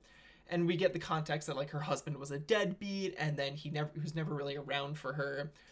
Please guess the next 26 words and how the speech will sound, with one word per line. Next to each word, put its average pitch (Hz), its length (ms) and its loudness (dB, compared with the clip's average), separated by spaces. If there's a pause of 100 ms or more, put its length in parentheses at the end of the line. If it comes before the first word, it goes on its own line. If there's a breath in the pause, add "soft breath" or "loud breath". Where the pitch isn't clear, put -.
(140 loud breath)
So - 120 2
that's - 140 4
why 156 80 2
she's 202 380 0
here. 175 640 4
We 151 100 0
have 147 240 2 (240)
some 214 300 2
ideas 190 300 2
that, 156 100 0
like, 139 320 0
another 160 240 4
character 156 320 -2
named 139 240 -4
Gertrude, 175 560 2
she - 100 -4
ended 143 220 -4
up - 160 -14
shooting 151 320 -2
herself 165 480 -2
from 151 160 -6
how 151 460 -2
horrible 147 360 0
her 156 140 0
situation 151 480 -6
was. 156 260 -4